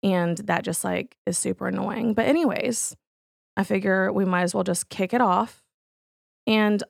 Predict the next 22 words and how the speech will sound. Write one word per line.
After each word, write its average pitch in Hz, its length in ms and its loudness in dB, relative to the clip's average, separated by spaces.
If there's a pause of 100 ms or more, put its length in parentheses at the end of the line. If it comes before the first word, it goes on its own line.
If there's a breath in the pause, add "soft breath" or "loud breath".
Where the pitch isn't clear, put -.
a 214 80 4
lot 208 240 4
of 285 60 0
this 330 140 -2
is 381 100 -4
probably 196 240 2
gonna 196 220 0
be 190 500 0 (1120)
things 202 300 2
that - 140 -2
you 190 180 0
may 196 320 2
possibly 226 520 2
know. 175 560 0 (160)
It's 190 160 0
stuff 185 260 0
that's 190 200 -2
definitely 196 360 0
been 208 180 0
touched - 340 -6
on 202 160 2
before, 165 640 0